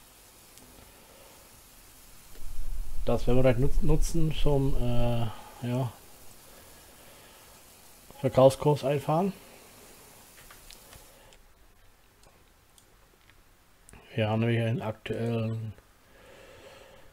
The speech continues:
Verkaufspreis am Hafen für siebenhundertsechs. Den werden wir auch nutzen.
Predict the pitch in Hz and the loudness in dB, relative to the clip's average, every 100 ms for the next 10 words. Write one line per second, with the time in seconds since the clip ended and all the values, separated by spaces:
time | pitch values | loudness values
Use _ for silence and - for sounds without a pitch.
0 | - - - - - - 110 120 123 143 | -16 -14 -16 -6 -6 -4 -4 8 10 12
1 | - - 131 127 139 120 - 110 - 127 | 10 10 8 6 4 4 4 8 8 10
2 | 123 - 123 113 123 120 113 135 220 - | 8 8 4 4 6 8 8 8 6 6
3 | - - - - - - - - - - | 4 -2 -6 -10 -12 -14 -18 -20 -20 -20
4 | - - _ _ _ _ _ _ - - | -20 -20 _ _ _ _ _ _ -20 -20
5 | - - - - - _ _ - - - | -20 -20 -20 -20 -20 _ _ -20 -20 -20
6 | - - - - - - - - - - | -20 -20 -20 -20 -20 -20 -20 -20 -20 -20
7 | - - - - - 98 107 107 120 - | -20 -20 -20 -20 -8 -2 0 0 -4 -8
8 | - | -8